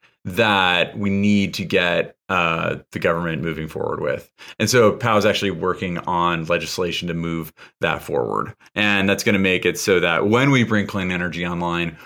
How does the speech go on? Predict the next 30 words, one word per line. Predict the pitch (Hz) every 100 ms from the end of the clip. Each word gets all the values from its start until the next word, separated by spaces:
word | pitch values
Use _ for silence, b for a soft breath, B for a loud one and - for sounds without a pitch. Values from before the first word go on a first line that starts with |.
| B
we're | 101 101
able | 101 98 90 90 80 -
to | 87 85 78 B
make | - 95 -
sure | 90 87
it's | -
able | 87 80
to | - 80
get | 82 82
to | -
all | - 82
Americans. | 82 57 - - - - - B B
Um, | 82 107 104 95 87 80 B B B B B B B _ -
and | 139 139 131 127 120 -
then | 127 143 135 127
as | 131 135 113
we | 135
look | 139 147 143
at | 131 127 120 -
kind | - 127
of | 104 -
mi-, | 131
things | 131 147 117
that | 120
are |
hyper | 110 135 113 110
local, | 110 131 143 113 104 101
we're | 110
working | 113 120 123 135 120 110 - 107
with, | 110 107 101 -